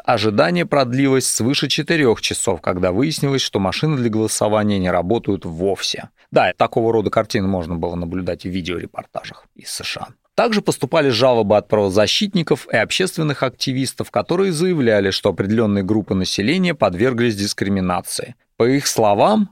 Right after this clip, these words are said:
где-то запугивали цветное население, где-то меньшинство или молодежь. Обвиняют в основном сторонников Трампа и республиканской партии.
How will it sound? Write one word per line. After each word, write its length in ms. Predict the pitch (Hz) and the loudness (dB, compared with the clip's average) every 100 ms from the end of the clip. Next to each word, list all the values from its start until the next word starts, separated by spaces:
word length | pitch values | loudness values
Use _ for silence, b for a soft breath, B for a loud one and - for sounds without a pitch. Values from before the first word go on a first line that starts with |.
| - | -6
где-то 340 | 101 120 170 | -2 0 0
запугивали 640 | 107 110 - 113 98 92 | 2 2 2 0 2 0
цветное 520 | 90 - 90 147 202 190 | -2 -4 -4 0 0 2
население, 680 | 160 - 147 151 147 131 | 0 -2 0 2 2 2
где-то 540 | 101 95 123 - 104 - B B | 0 2 2 4 2 2 B B
меньшинство 720 | 107 107 101 - 208 - - 143 | 0 2 2 2 2 2 2 0
или 300 | - 147 151 | 2 2 2
молодежь. 680 | 127 117 101 87 92 - - _ | 4 4 4 4 2 -2 -8 _
Обвиняют 540 | - 101 120 185 220 160 | -4 0 2 2 2 2
в 60 | |
основном 420 | 143 143 147 180 | 2 2 2 2
сторонников 640 | 175 - 131 156 143 - - | 2 2 2 2 0 -2 -2
Трампа 380 | 139 170 175 131 | 0 2 2 2
и 40 | |
республиканской 720 | 101 - 87 90 110 107 - | 2 -2 -4 -2 -2 -2 -4
партии. 520 | - 95 85 - 95 | -4 -4 -4 -12 -20